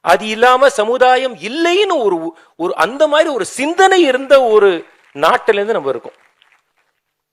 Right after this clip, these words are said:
முற்போக்கு சிந்தனைன்னு சொல்றோம் நம்ம இன்னைக்கு. முற்போக்கு சிந்தனை சந்த-, சங்க காலத்திலேருந்து இருக்கு. அந்த பாடல்களை நீங்க பார்த்தீங்கன்னா, பாலியல் சார்ந்த பாடல்கள்,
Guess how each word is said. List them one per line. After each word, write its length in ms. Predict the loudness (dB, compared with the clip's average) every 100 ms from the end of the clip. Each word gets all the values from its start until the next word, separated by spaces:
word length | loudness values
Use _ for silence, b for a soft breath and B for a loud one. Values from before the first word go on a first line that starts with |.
| _ _ _ _ _ _ _ _ _ _ _ _ _ _ _ _ -8
முற்போக்கு 520 | -8 -2 -2 -2 -12 -10
சிந்தனைன்னு 500 | -8 -6 -6 -6 -10
சொல்றோம் 220 | -8 -8
நம்ம 200 | -10 -14
இன்னைக்கு. 360 | -18 -20 _ _
முற்போக்கு 500 | -18 -18 -6 -6 -6 -14
சிந்தனை 260 | -10 -10 -10 -10
சந்த-, 360 | -10 -12 -18
சங்க 380 | -14 -8 -4 -4
காலத்திலேருந்து 640 | -2 0 0 -2 -2 -2 -6
இருக்கு. 320 | -10 -12 -20 _ _ _ _ _ _ _ _ _
அந்த 200 | -6 -4
பாடல்களை 540 | 2 4 4 4 2
நீங்க 180 | 0 -4 -4
பார்த்தீங்கன்னா, 640 | -4 -2 -4 -2 -4 -6 _ _ _ _ _ _ _ _ _ _ _ _ _ _ _
பாலியல் 680 | -4 -2 0 0 0 -4 _ _ _ _
சார்ந்த 400 | -4 -4 -4 -8
பாடல்கள், 680 | -8 -8 -10 -14 -14 -16